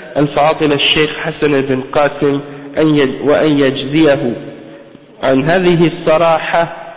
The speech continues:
خيرا، ويعيذنا من، آه، وإياه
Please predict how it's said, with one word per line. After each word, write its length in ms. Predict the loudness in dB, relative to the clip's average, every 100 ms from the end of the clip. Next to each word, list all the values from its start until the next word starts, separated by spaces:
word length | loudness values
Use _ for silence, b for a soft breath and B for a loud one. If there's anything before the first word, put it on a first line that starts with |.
| -20 -20 -20 -18 -4
خيرا، 680 | 2 4 4 4 2 0 -4 -8 -16 -18 -20 -20 -10 0
ويعيذنا 1120 | 2 4 4 4 2 2 4 4 4 4 4
من، 300 | 4 4 2 -2 0
آه، 200 | 4 4
وإياه 800 | 4 2 2 2 4 2 -2